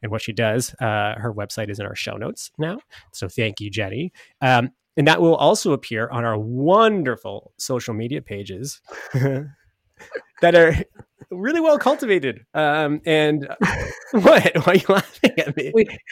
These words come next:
Speaker 2: well, longtime listeners will know that we, we struggle to find time for our social media,
Speaker 1: Correct.
Speaker 2: but I think we would be more motivated if we could interact with more of our listeners via that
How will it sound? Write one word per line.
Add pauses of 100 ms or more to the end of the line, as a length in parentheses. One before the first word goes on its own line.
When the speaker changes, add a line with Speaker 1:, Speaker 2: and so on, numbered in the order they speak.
(340)
Speaker 2:
well,
longtime
listeners
will
know
that
we,
we
struggle
to
find
time
for
our
social
media,
Speaker 1:
Correct.
Speaker 2:
but
I
think
we
would
be
more
motivated
if
we
could
interact
with
more
of
our
listeners
via
that